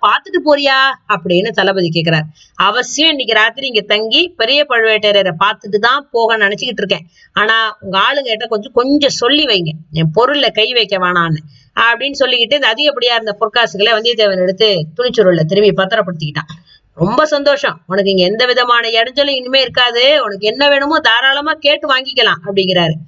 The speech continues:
"தளபதி, இந்த தஞ்சை நகரை சுத்தி பார்க்கணும்னு எனக்கு ரொம்ப ஆசையா இருக்கு, பார்க்கலாம்ல?" அப்படின்னு கேக்குறான். "தாராளமா பார்க்கறான். இதோ இவங்க ரெண்டு பேரும் உன்னோட கோட்டைக்குள்ள வந்து எல்லா இடத்தையும் சுத்தி காட்டுவாங்க. ஆனா கோட்டைக்கு வெளியில மட்டும் போவேணாம் தம்பி.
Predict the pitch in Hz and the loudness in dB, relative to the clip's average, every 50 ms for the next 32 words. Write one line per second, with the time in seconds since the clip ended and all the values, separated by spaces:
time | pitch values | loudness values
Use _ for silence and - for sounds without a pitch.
0 | _ _ - - _ 202 208 254 262 294 269 220 170 123 - - - _ _ _ | _ _ -20 -6 _ 0 0 2 2 2 2 2 0 0 -4 -10 -18 _ _ _
1 | 180 180 175 170 214 214 254 285 302 320 339 330 294 269 226 226 220 196 196 208 | -2 0 0 2 0 0 0 0 0 0 0 2 0 -2 -2 -2 0 0 2 2
2 | 220 214 - - 247 - - 320 - 226 240 208 196 185 190 185 190 208 226 214 | 0 0 -4 -8 -18 -14 -12 -10 -4 -2 -2 -2 -2 -4 -4 -4 -4 -2 0 0
3 | 196 180 165 170 170 180 - - - 269 220 202 165 - 208 190 175 160 160 156 | 0 0 0 0 -2 -2 -2 0 0 0 0 -2 -4 -4 -2 0 0 0 -2 -4
4 | 156 160 - - 165 196 - - 277 247 208 180 175 196 214 202 165 156 156 - | -6 -8 -4 -2 -2 -2 0 0 -2 -2 -2 -2 -2 0 0 0 -2 -4 -10 -16
5 | _ 156 160 165 165 165 156 160 156 156 156 151 - - - - _ _ _ 175 | _ -8 -4 -2 -2 0 2 2 2 2 0 -2 -4 -8 -16 -20 _ _ _ 0
6 | 165 170 180 196 202 214 226 240 254 285 311 330 311 - 247 220 214 208 208 208 | 2 2 2 4 2 2 2 2 0 0 0 0 0 0 0 0 0 -2 -2 -2
7 | 208 - _ - 247 277 320 339 - _ _ _ _ 214 208 226 226 233 247 262 | -2 -4 _ 0 2 2 2 0 -2 _ _ _ _ -2 0 2 2 2 2 2
8 | 269 302 302 294 254 240 233 240 247 254 226 214 220 247 254 - 247 247 247 269 | 2 2 2 0 0 2 2 2 4 2 2 2 2 0 0 -2 -2 0 0 0
9 | 247 233 220 208 196 208 233 262 294 254 196 165 160 180 190 220 233 240 233 226 | 0 2 2 2 2 2 2 2 2 0 0 -2 -4 -4 0 2 4 4 4 4
10 | 208 190 180 185 202 208 294 294 - 285 - 311 294 269 233 226 214 196 185 175 | 2 0 -2 -4 -4 -4 -6 -6 -6 -4 -2 0 0 0 0 0 0 0 0 -2
11 | 160 165 - - _ _ _ - 175 180 180 185 185 190 190 190 - _ _ _ | -6 -8 -12 -16 _ _ _ -4 0 2 2 4 4 2 0 -2 -6 _ _ _
12 | _ - 220 247 254 247 285 233 220 208 208 226 240 240 226 233 226 208 262 262 | _ 0 0 0 2 0 -2 -2 0 0 2 2 2 0 -2 -2 -2 -2 -4 -2
13 | 196 240 240 240 240 240 233 226 208 - 220 214 214 220 220 233 226 | 0 2 2 4 4 4 2 0 -2 -4 -6 -2 0 0 0 -2 -4